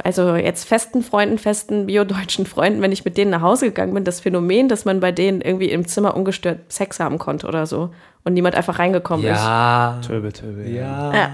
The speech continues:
Speaker 2: da ist das
Speaker 1: Ah.
Speaker 2: Thema. Jawohl, Sex.
Speaker 1: Naja, egal. Ja.
Speaker 2: Ja,
Speaker 1: Aber
Speaker 3: nee, aber,
Speaker 1: dieses
Speaker 3: aber ich hatte das nicht, lustigerweise. Also ich hatte, ich hatte Sex in meinem Zimmer mit f-, äh, f-, fünfzehn.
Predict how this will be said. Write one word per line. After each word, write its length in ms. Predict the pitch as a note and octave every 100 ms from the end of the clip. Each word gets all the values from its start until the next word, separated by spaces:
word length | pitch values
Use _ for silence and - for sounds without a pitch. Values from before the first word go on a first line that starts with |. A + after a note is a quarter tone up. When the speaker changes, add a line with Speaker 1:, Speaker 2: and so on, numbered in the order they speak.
| D3
Speaker 2:
da 140 | C3+
ist 140 | D#3 E3
das 100 | D#3+
Speaker 1:
Ah. 140 | G3+
Speaker 2:
Thema. 320 | F3 D#3+ D#3+
Jawohl, 640 | E3 E3+ E3+ F#3 F#3 F#3 F#3
Sex. 240 | - G3
Speaker 1:
Naja, 260 | G#3 G#3+ F#3+
egal. 240 | D3+ D3+ - - - - - _ _ _ _ _
Ja. 340 | G#3+ G3 F#3 F#3+ - - _ _ _ _ - - - C3+
Speaker 2:
Ja, 100 | E3+
Speaker 1:
Aber 80 | G#3+
Speaker 3:
nee, 60 |
aber, 120 | A3+
Speaker 1:
dieses 220 | - - D#3+
Speaker 3:
aber 120 | E3+
ich 80 | G3+
hatte 100 | G#3+
das 220 | G#3 C#3+
nicht, 240 | G#3+ -
lustigerweise. 440 | B2 B2 A2 G#2+ A2
Also 160 | B2
ich 140 | D3+ F3+
hatte, 280 | E3+ F3 D#3
ich 180 | E3+
hatte 160 | E3+ D#3+
Sex 240 | - E3
in 80 | D3
meinem 280 | C3 C3 B2
Zimmer 280 | C#3 C#3+ F3+
mit 220 | E3+ -
f-, 280 | - - -
äh, 380 | A#2 A2+ A2 A2
f-, 320 | - - - E2+
fünfzehn. 540 | D3 E3+ - G#3+